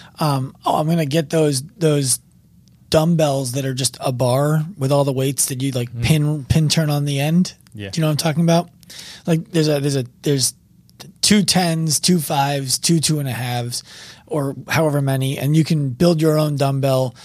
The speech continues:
Speaker 1: unscrew the end, pull it off, change the weight, put the weight back on, that kind of stuff. That's where, that's where my fitness experience started, in my bedroom, right, when I was, like, in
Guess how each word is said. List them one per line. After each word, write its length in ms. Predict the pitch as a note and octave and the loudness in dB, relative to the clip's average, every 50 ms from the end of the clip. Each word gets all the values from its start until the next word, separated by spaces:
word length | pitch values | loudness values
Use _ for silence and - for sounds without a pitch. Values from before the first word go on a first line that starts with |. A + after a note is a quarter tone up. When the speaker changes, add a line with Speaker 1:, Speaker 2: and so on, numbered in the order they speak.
| - - - - | -20 -20 -8 -2
Speaker 1:
unscrew 420 | - F3 F3 D#3 - - F#3 E3 | 2 2 4 4 2 2 2 2
the 180 | D3+ D3+ C#3+ C3+ | 2 2 0 0
end, 260 | B2+ C3 C3+ C3+ A#2+ | -2 -2 -2 -4 -2
pull 160 | - D3+ D3 C#3+ | -2 -2 -2 -2
it 60 | C3 | -2
off, 240 | C3 C3 C3 B2 - | -2 -2 -2 -4 -4
change 260 | - C#3+ C#3+ C3+ B2 | -4 -4 -4 -4 -4
the 80 | - C3+ | -4 -2
weight, 300 | B2 B2 B2 A#2+ B2 B2 | -2 -2 -2 -2 -4 -6
put 100 | - C3+ | -6 -6
the 60 | C3 | -4
weight 160 | A#2+ A2+ A#2+ A#2 | -2 -4 -4 -4
back 240 | B2+ A#2+ A2+ - | -4 -8 -8 -8
on, 160 | B2 A2+ A2+ A#2 | -8 -8 -6 -4
that 140 | A2+ A2+ - | -6 -6 -6
kind 160 | - A2+ F#2+ | -8 -10 -6
of 60 | E2+ | -6
stuff. 280 | - - - - - - - - - - - _ - | -6 -6 -6 -14 -18 -20 -20 -20 -20 -20 -20 _ 0
That's 180 | F3+ F#3+ G3+ G#3 | 2 2 2 4
where, 200 | G#3 G#3 G3 F3+ | 4 2 4 4
that's 220 | E3 F#3 F3+ - | 4 2 4 4
where 100 | G#3 F#3 | 2 2
my 320 | E3 D3+ C#3+ D3+ D3+ D3 | 4 2 2 2 0 0
fitness 420 | C3 - - - C#3 C3+ C3 - - | -2 -4 -8 -8 -6 -4 -2 -2 -2
experience 380 | B2+ - - C#3+ B2+ B2+ B2 | -2 -2 -4 -4 -4 -2 0
started, 200 | - A3+ G3 D#3 | 0 0 0 -2
in 60 | C3 A#2+ | -2 -2
my 80 | A#2 | -2
bedroom, 460 | A#2+ A#2+ - D#3 C#3+ A#2+ A#2 G2 G2+ - - - _ - - - - - _ - _ _ _ - | -2 0 0 0 2 0 -2 -4 -4 -8 -12 -20 _ -20 -20 -20 -20 -20 _ -20 _ _ _ -4
right, 100 | C#3+ C#3+ | -2 -2
when 100 | C#3 C3+ | 0 0
I 80 | C3 | -2
was, 140 | C3 C3 B2 | -2 -2 -2
like, 120 | C3 B2+ B2 | -2 -2 -2
in 440 | C3 C3 B2+ B2+ B2 - - - | -2 -2 -2 -4 -6 -8 -12 -18